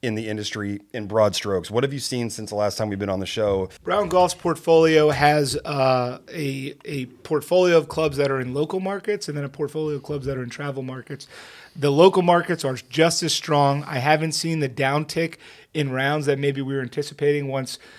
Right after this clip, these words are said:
Speaker 2: uh, all the other opportunities, uh, for time, uh, were open, whether it's youth sports or restaurants or whatever it may be. So the golf rounds are staying strong in the local markets, which is great to see. It seems like we have a couple, we have some more legs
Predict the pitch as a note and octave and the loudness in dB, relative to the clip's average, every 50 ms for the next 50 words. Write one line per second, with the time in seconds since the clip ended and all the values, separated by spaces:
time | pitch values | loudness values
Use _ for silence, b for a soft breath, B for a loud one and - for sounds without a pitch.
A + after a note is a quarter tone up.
0 | B B B - C3+ C3 C3 - - D3 D3 C#3+ D3 C#3+ C#3 C3+ C#3 C3+ C3+ C#3 | B B B -2 0 0 0 2 4 4 4 4 4 4 4 4 4 2 2 0
1 | C3+ C#3 C3+ - - C#3+ C#3+ C#3 C3+ C3 C3+ C#3 C#3 C#3 C3 B2 - - - B2+ | 0 -4 -8 -8 -4 -4 -2 -2 -2 -4 -4 -2 -2 -2 -4 -6 -8 -6 -4 -4
2 | B2 A#2+ A#2+ A#2 - - C3 - - C#3 C#3 C3+ C#3 C#3 C#3 C#3+ C#3 C#3 B B | -2 -2 -4 -6 -6 -8 -8 -6 -4 -2 -2 -2 0 -2 -2 -4 -6 -10 B B
3 | B B B B - C#3 B2+ B2 B2 B2+ C3 C3+ C#3+ C#3 C#3 - D3 C#3+ C#3 C#3 | B B B B -6 -4 -2 -2 0 0 0 4 4 4 4 2 0 0 0 0
4 | C3 B2+ A#2+ A#2 - - D3 D3 C3 - - - - D#3 D3+ C#3+ C3+ C#3 - C3 | 0 -2 -4 -6 -6 -6 -4 -4 -4 -4 -6 -6 -2 2 2 2 2 0 -6 -8
5 | A#2+ B2 C#3 C#3 C3+ C3+ - - E3 D3 C#3 C#3 C3+ C3+ C3+ C3+ B2+ - C#3+ C3 | -8 -6 -6 -8 -8 -10 -10 -10 -6 -4 -4 -2 -2 -2 -4 -4 -6 -6 -4 -4
6 | B2+ B2+ C#3+ C#3+ D3 C#3+ C3 C3+ C3 B2+ C3 B2+ B2+ B2 - D3 C#3+ D3 C#3+ C#3+ | 0 0 2 2 2 0 0 -2 -2 -2 -4 -4 -4 -4 -4 -2 -2 -2 -2 -4
7 | B B B B B B - D3+ C#3+ C3 B2+ A#2+ D#3 D#3+ D#3+ D#3 - E3 D#3 D3+ | B B B B B B 2 2 2 2 2 2 4 4 4 4 2 0 0 0
8 | C3+ C3 - - - D#3 C#3+ C#3+ C3+ - - - D3 C#3+ C#3+ C#3+ C#3 B2+ B2+ C3+ | -2 -4 -8 -6 -4 -2 -2 -2 -4 -4 -4 -2 0 0 0 0 0 0 0 2
9 | C3+ C3 - C#3+ B2+ C3 C3 C#3 C#3+ C#3 G#3 G3+ - - C3+ - C3 A2+ - - | 0 0 0 -2 -2 0 0 0 0 -2 -4 -6 -6 -8 -8 -8 -8 -6 0 2
10 | D3 C#3 C#3+ C#3+ D3 - - - D3+ D#3 E3+ F3+ E3+ - - - - - - - | 2 2 2 0 -4 -4 -2 2 2 2 2 2 -2 -6 -12 -20 -20 -20 -12 -6
11 | - - D#3 D3 C3+ D3 C3+ - - D3 C#3 C#3 C3+ C#3 - - D3+ C#3+ - - | -4 -2 -2 -2 0 -2 -2 -2 0 2 2 2 0 0 -2 -2 -2 -2 -4 -8
12 | D#3 C3+ C#3 C3+ C3+ C3 B2+ - - D3 C#3+ C#3 C3+ B2+ B2 C3+ C#3 C#3 D3 D3+ | -10 -6 -4 -2 -2 -2 -2 -2 -4 -2 0 0 0 0 0 2 2 2 2 0
13 | C#3 B2 | -4 -10